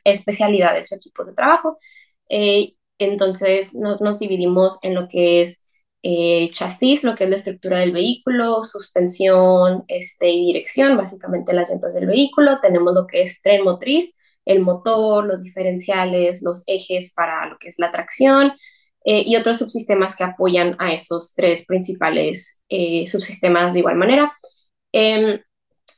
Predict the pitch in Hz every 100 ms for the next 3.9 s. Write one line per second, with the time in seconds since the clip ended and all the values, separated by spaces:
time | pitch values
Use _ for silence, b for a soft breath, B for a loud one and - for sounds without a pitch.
0 | - 247 240 233 233 220 214 220 220 208
1 | 202 - - 240 247 269 - 208 190 190
2 | - 196 190 - 214 208 196 - 226 240
3 | 254 220 196 196 208 196 185 190 247